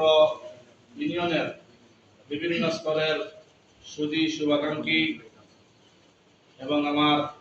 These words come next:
প্রাণপ্রিয় সোয়াইমন রোজাদার ভাইরা, আমি সর্বপ্রথম মহান আল্লাহ রব্বুল ইজ্জত ওয়াল জালালের অসংখ্য অগণিত লাখ কোটি শুকরিয়া আদায় করছি যে রব্বুল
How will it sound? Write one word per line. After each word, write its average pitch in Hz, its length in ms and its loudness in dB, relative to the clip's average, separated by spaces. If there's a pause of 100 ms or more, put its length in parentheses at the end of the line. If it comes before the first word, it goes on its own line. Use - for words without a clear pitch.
(500)
প্রাণপ্রিয় 151 580 2 (2000)
সোয়াইমন 151 580 2 (480)
রোজাদার 147 500 0 (560)
ভাইরা, 135 300 -2 (1600)
আমি 147 140 -4
সর্বপ্রথম 156 560 0
মহান 175 340 6
আল্লাহ 170 300 2
রব্বুল 170 380 0
ইজ্জত 170 300 -6
ওয়াল 170 180 -6
জালালের 165 400 4
অসংখ্য 170 380 -6
অগণিত 165 300 -8 (120)
লাখ 160 100 -2 (100)
কোটি - 200 -16
শুকরিয়া 165 340 -10
আদায় 160 240 -2
করছি 160 280 -8 (760)
যে 151 120 0
রব্বুল 160 320 0